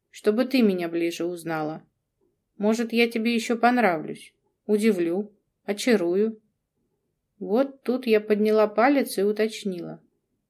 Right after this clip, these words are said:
"Ближе это как?" Горский собирался ответить, но вернулся официант, и мне в нос ударил упоительный запах корицы, меда и апельсина.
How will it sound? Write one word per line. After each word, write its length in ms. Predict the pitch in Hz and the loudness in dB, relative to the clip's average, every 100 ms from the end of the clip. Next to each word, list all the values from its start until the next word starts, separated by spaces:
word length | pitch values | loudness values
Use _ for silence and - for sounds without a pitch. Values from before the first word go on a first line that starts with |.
| _ _ _ | _ _ _
"Ближе 440 | 208 202 240 262 247 | -6 0 2 2 2
это 360 | 247 262 277 | 2 0 -2
как?" 460 | 277 226 160 - - _ _ _ _ _ _ _ _ _ _ _ _ _ _ _ | 0 2 0 -2 -16 _ _ _ _ _ _ _ _ _ _ _ _ _ _ _
Горский 480 | 196 208 294 - 214 | -2 2 2 0 -4
собирался 680 | - 202 208 247 277 277 269 | -2 2 6 6 4 4 2
ответить, 640 | 262 214 170 - - - _ | 2 2 2 -4 -18 -20 _
но 120 | 202 214 | 0 2
вернулся 540 | 208 214 269 302 269 | 4 4 2 2 0
официант, 840 | 233 247 269 277 233 165 156 - _ _ - | -2 -2 -4 0 0 0 -6 -14 _ _ -4
и 80 | |
мне 260 | 202 196 196 | 0 2 0
в 80 | 190 | 2
нос 300 | 226 311 - | 0 0 -4
ударил 400 | 208 190 185 175 | -4 -2 -2 -2
упоительный 800 | 175 - 185 208 262 254 240 220 | -4 -2 0 2 0 -2 2 2
запах 440 | 208 190 190 - | 2 0 0 -8
корицы, 680 | - 185 208 277 - 214 208 - | -6 -6 -4 -6 -6 -6 -6 -4
меда 260 | 196 262 | -2 0
и 160 | 240 208 | 0 0
апельсина. 760 | 208 214 214 208 - 170 165 | 0 0 -2 -2 -10 -12 -12